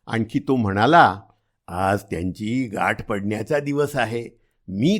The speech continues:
तो चमत्कार पाहण्याकरिता राक्षस येईतोपर्यंत इथेच बसणार आहे."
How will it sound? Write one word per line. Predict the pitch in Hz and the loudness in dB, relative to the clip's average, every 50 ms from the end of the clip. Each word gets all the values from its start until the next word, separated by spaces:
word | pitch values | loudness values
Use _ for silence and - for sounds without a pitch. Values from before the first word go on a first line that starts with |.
| 208 - | 0 0
तो | 180 175 | 0 0
चमत्कार | 165 - 143 127 135 131 131 - 131 120 120 113 | 0 0 0 -2 -2 -2 -2 0 2 2 2 2
पाहण्याकरिता | - 107 98 95 98 101 101 101 101 - 92 82 85 85 - 101 107 127 131 135 - _ _ _ _ _ - | 0 -2 -2 -2 -2 -2 -2 -4 -4 -6 -6 -8 -8 -6 -4 -2 -2 -2 -2 -6 -10 _ _ _ _ _ -12
राक्षस | - - 98 92 92 95 - - - 185 180 139 135 | -8 -4 -2 -2 -2 -4 -2 0 0 0 0 0 0
येईतोपर्यंत | 127 120 123 127 123 - - 123 110 - 107 92 87 98 139 170 170 - 160 113 98 98 113 - _ _ _ - | 2 2 2 2 0 0 -2 -2 -2 -4 -6 -4 -2 0 0 0 2 2 2 2 2 -2 -6 -12 _ _ _ -6
इथेच | 160 - - 196 165 135 | -2 0 0 -2 -2 -2
बसणार | 110 - 90 - - 113 107 92 85 | -4 -6 -6 -6 -6 -4 -4 -4 -2
आहे." | 80 76 80 90 | -4 -6 -8 -10